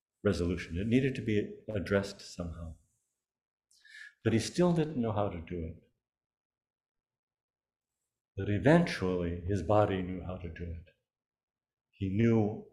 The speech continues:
it knew what was required. So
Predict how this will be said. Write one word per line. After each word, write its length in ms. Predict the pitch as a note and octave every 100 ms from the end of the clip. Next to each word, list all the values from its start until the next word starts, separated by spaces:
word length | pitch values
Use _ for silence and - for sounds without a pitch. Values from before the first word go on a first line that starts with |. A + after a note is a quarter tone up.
| -
it 160 | B2
knew 240 | A#2 A2 A2
what 400 | G#2 G2+ A2 A2+
was 260 | F#2+ E2+
required. 600 | F2+ E2 - D#2+ D#2 D#2 - _ _ _ _ _ _ _ _ _ _ _ _ _ _ _ _ _ _ _ _ _ _ _ _ _ _ _ _ _ _ _ - - - - _
So 600 | - D#3 D3+ D3+ -